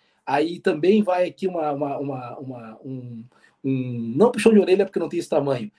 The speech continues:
mas uma insatisfação com o presidente Lula, que toda semana tem dado, tem fornecido essas falas que dão adubo pra esse tipo de, de, de rede e que acabam se voltando contra nós e que a gente tem que defender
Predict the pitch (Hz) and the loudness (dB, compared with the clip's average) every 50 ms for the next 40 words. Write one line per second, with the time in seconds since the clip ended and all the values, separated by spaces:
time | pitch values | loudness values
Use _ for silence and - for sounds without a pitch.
0 | _ _ - 156 156 151 160 190 202 208 208 208 190 185 - - 185 151 - - | _ _ 0 0 0 2 2 2 2 2 2 2 -2 -4 -2 -4 -4 -4 -4 -2
1 | - 185 202 208 - 196 - 175 165 147 143 160 147 - 139 131 139 151 175 185 | 2 2 2 2 2 -6 -4 -2 -2 -2 -2 -4 -4 -4 -4 0 2 4 4 4
2 | 196 190 - _ _ _ _ _ - 147 - - 226 226 220 220 208 - 202 190 | 4 2 0 _ _ _ _ _ -18 -8 2 4 4 6 4 4 -2 -2 -4 -4
3 | 165 165 175 180 185 - - 175 170 156 143 127 131 156 151 156 151 151 147 147 | -4 -4 -8 -8 -10 -10 -10 -12 -12 -12 -12 -6 -6 -4 -4 -4 -4 -4 -6 -6
4 | 143 _ _ - 151 147 143 139 135 135 - _ _ _ _ _ _ _ _ _ | -6 _ _ -12 -8 -8 -8 -8 -10 -12 -20 _ _ _ _ _ _ _ _ _
5 | _ _ _ - - 196 185 165 180 170 - - - 214 226 214 208 202 - 175 | _ _ _ 2 2 2 2 2 -2 -6 -6 -6 -2 -2 0 4 4 2 2 2
6 | 156 - - - - 170 170 175 185 185 185 - _ _ _ _ _ _ _ _ | -8 -10 -10 -10 -6 -4 -2 0 -2 -2 -4 -6 _ _ _ _ _ _ _ _
7 | - 175 170 147 139 160 180 190 196 190 190 175 156 139 - _ _ _ _ _ | -10 -8 -6 0 2 4 6 8 8 6 4 2 -4 -6 -8 _ _ _ _ _
8 | _ _ _ _ _ _ - - 151 147 123 120 123 202 226 226 - 143 123 113 | _ _ _ _ _ _ -4 0 0 0 0 0 2 2 2 2 2 -2 -6 -10
9 | - _ _ _ _ _ - - 156 156 156 151 - 143 - - 208 - - 156 | -10 _ _ _ _ _ -6 -2 0 0 0 -2 -8 -16 -14 -14 -12 -6 -6 -6
10 | 143 131 143 143 135 135 131 131 131 123 113 113 127 117 - 139 160 180 190 208 | -6 -2 -2 -2 -2 -2 -4 -6 -6 -6 -6 -6 -6 -4 0 2 6 6 6 4
11 | 190 190 165 - - - _ - - 170 - - 185 185 - 196 190 196 190 - | 2 -4 -8 -8 -12 -20 _ -10 -8 -2 2 2 2 4 4 2 2 2 0 0
12 | 208 185 175 170 170 185 190 185 165 - - 185 185 180 - 165 143 139 151 151 | 2 2 2 2 4 4 2 2 0 -2 -2 -2 0 2 2 2 4 4 6 6
13 | 156 196 202 - - _ _ _ _ - 196 - - 214 175 160 190 202 208 - | 6 4 2 -2 -8 _ _ _ _ -16 -6 2 2 2 2 2 0 -2 -4 -2
14 | - 202 190 - 202 - 185 190 185 - 180 175 170 147 147 147 170 185 185 | -4 -6 -6 -6 -4 -2 0 0 0 -2 -6 -6 -4 -2 0 0 0 -2 -6